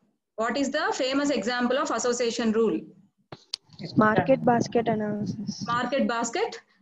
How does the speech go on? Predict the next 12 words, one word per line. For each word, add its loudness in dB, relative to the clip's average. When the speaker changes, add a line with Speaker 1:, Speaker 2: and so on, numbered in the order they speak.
Speaker 1:
analysis. 0
This -2
is 0
the 0
famous 0
example -2
of -2
association -2
rule. 2
And 0
next, -2
uh, 0